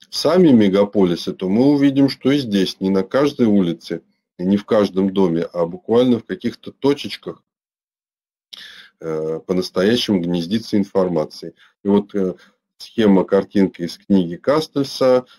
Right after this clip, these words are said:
э, распределение, э, доменов, э, интернет в городе Нью-Йорке. Оказывается, что практически все, э, домены, э, то есть тоже, э,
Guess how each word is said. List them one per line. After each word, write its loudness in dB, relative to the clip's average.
э, -10
распределение, 0
э, -16
доменов, 4
э, -12
интернет 0
в -12
городе 0
Нью-Йорке. 0
Оказывается, -2
что -2
практически -6
все, -4
э, -4
домены, 2
э, -12
то -6
есть -10
тоже, 2
э, -10